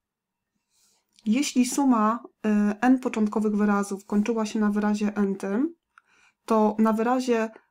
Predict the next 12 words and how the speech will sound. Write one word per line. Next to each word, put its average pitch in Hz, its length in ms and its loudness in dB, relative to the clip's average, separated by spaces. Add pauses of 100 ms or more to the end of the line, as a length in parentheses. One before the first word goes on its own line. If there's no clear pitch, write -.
(140)
n 233 320 0
minus 214 320 2
pierwszym 247 540 -4
będzie 240 180 -2
się 254 140 -6
kończyła 220 440 -2
suma 202 540 0 (4000)
n 285 280 6 (120)
minus 247 560 2 (140)
jeden 214 580 2 (960)
początkowych 208 580 0
wyrazów. - 600 -6